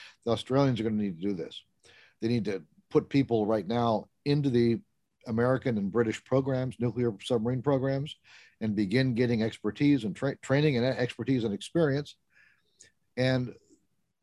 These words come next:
they have to get a sub. Now, whether options could be to sell, you know, the Brit-, the, the, the British Astute program, there's still, uh, um, three ships to come, uh, to be delivered.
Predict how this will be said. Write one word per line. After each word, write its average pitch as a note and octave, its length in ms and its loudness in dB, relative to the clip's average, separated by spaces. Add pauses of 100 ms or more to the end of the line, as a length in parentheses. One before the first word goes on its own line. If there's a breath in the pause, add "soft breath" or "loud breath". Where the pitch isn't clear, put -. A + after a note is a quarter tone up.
(120)
they A#2+ 120 6
have B2 160 6
to B2+ 60 0
get B2 160 2
a A#2+ 40 0
sub. C3+ 340 2 (680)
Now, G#2+ 140 0
whether A2 460 4
options B2 540 4
could B2 240 2
be A#2+ 240 4
to A2 160 -2
sell, A#2 640 2 (520)
you A2 80 -4
know, G#2 80 0
the G#2 100 0
Brit-, F2+ 300 -2
the, G#2+ 280 4
the, G#2+ 140 0
the G#2 100 -2
British B2+ 360 2
Astute C3 320 0
program, B2 400 2
there's G2+ 200 0
still, G#2+ 720 4 (120)
uh, E2+ 40 -4
um, E2 340 -8 (1040)
three C3+ 280 4
ships - 380 0
to G#2 100 -4
come, C3+ 460 -2 (400)
uh, G2 160 -4
to A2 100 -4
be A2+ 140 0
delivered. A2 580 0